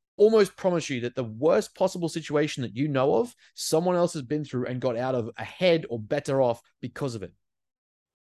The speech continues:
When you look at some of the people that have really made it in sports, elite sports, elite levels of sport, they weren't just handed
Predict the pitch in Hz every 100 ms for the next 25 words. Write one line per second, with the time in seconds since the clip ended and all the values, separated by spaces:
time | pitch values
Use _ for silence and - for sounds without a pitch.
0 | _ _ _ _ _ _ 113 156 170 185
1 | 185 220 185 175 160 - 165 165 147 120
2 | 143 151 143 151 135 131 - 147 135 98
3 | 113 113 147 175 - - 151 107 113 127
4 | 156 147 143 127 117 - 127 95 _ _
5 | _ _ _ _ _ _ _ _ - 233
6 | 214 143 - - 127 139 135 127